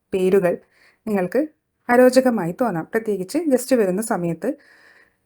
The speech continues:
നിങ്ങൾക്ക് അത്തരം ഗ്ലാസ്സുകളും ബൗളുകളും അവരുടെ മുന്നിൽ വെക്കുന്ന സമയത്ത്. അപ്പോൾ നമുക്ക് എങ്ങനെ ഇതുപോലെയുള്ള ഇത്തരം പേരുകൾ അത് നിങ്ങൾക്ക് എളുപ്പത്തിൽ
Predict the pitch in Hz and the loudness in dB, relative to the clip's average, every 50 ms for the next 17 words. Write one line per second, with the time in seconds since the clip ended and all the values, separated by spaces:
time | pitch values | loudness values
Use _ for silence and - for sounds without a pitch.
0 | _ _ _ _ _ _ _ _ _ - 262 254 240 226 226 - 285 370 - _ | _ _ _ _ _ _ _ _ _ 0 2 2 2 2 2 0 -2 -2 -4 _
1 | _ _ _ _ _ _ _ _ _ _ _ _ _ _ - - 262 262 294 277 | _ _ _ _ _ _ _ _ _ _ _ _ _ _ 0 0 2 2 4 2
2 | 277 254 254 226 202 208 - 233 240 233 233 220 202 185 196 202 202 196 247 302 | 4 4 2 2 0 0 0 0 0 0 2 0 0 0 0 0 0 -2 -4 -4
3 | - _ _ _ _ _ _ - - 233 226 240 233 240 233 220 202 190 190 196 | -8 _ _ _ _ _ _ -4 0 2 4 4 4 4 2 2 0 -2 -4 -8
4 | 196 - _ _ _ _ _ _ _ _ _ - 240 233 233 208 214 214 - 196 | -10 -16 _ _ _ _ _ _ _ _ _ -8 -6 -6 -4 -6 -4 -4 -2 -2
5 | 156 151 156 151 156 - - _ _ _ _ _ _ _ _ _ _ _ _ _ | 0 0 -2 -2 -4 -8 -16 _ _ _ _ _ _ _ _ _ _ _ _ _
6 | _ _ - 294 294 370 339 269 233 220 - 226 202 - - _ _ _ _ _ | _ _ -4 2 4 4 6 4 2 0 -2 -4 -4 -4 -6 _ _ _ _ _
7 | _ _ _ _ _ _ - 240 233 240 262 294 269 226 202 214 220 226 220 214 | _ _ _ _ _ _ -6 -2 0 4 4 4 4 4 2 2 2 2 2 2
8 | 214 214 214 208 190 196 233 294 - 214 208 - 208 202 208 202 202 - 220 196 | 2 2 2 2 2 0 0 0 0 -2 -4 -2 -2 -2 -4 -4 -4 -2 -2 0
9 | 190 196 202 185 180 160 - - _ _ _ _ _ _ _ _ _ _ _ _ | 0 2 0 0 -2 -4 -6 -10 _ _ _ _ _ _ _ _ _ _ _ _
10 | _ _ - 254 247 240 208 185 175 175 - 277 370 302 - _ _ _ - 226 | _ _ -2 0 0 2 2 0 0 0 0 0 0 -2 -6 _ _ _ -2 2
11 | 233 247 262 254 - - 359 - - 233 214 | 4 4 4 4 4 2 2 4 4 2 2